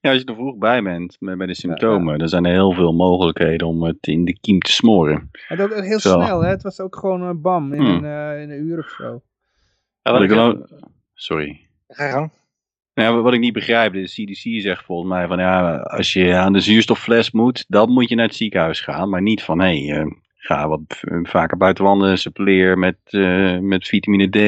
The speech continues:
Speaker 1: vitamine C en dat zink, zinkverbinding.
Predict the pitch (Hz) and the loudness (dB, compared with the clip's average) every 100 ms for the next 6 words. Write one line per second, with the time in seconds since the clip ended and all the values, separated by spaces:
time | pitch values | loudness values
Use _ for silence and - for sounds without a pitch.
0 | 104 104 90 90 - 98 95 90 - 95 | 4 4 2 -2 -8 -6 -2 -2 0 2
1 | 98 92 87 - - 107 104 - 101 110 | 2 2 -2 0 2 4 2 0 -2 0
2 | 107 101 110 104 104 104 107 | 0 0 2 4 4 4 2